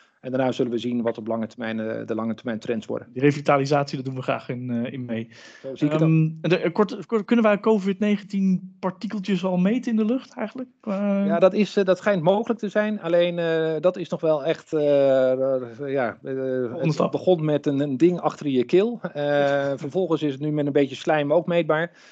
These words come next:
Speaker 1: En nu zijn er al sensoren die het bij die, die filters ook kunnen, eh, eh, meten.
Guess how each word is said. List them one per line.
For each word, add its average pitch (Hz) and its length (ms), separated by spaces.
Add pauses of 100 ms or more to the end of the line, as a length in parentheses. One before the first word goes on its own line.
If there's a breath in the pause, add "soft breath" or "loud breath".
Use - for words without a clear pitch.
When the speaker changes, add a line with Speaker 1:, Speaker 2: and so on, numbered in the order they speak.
(160 soft breath)
Speaker 1:
En 139 120
nu 156 160
zijn 156 180
er 151 60
al 147 80
sensoren 147 680
die 139 120
het 131 140
bij 135 180
die, 131 240
die 127 200
filters 170 460
ook 175 180
kunnen, 165 460
eh, 143 440
eh, 139 80
meten. 143 340